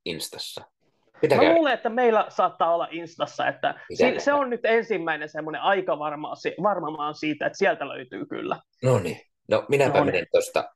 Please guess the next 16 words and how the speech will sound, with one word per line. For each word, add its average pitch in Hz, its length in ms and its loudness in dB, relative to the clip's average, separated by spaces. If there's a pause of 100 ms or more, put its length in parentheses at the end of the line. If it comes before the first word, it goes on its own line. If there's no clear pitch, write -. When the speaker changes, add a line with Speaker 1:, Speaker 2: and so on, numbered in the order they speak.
(260)
Speaker 1:
heti 92 240 2
kuule 78 280 0
Instaan - 480 -6
katselemaan, 76 680 -6
jos - 180 2
sieltä 73 260 -6
sais 73 320 -8
voit-, 80 300 0
ihan 101 220 2
mut, - 240 0 (720)
eikä - 240 -8
mun 85 160 -8
tarvi 78 340 2
osallistua 73 680 -4 (180)
omaan - 380 0 (320)
kilpailuun. - 680 -8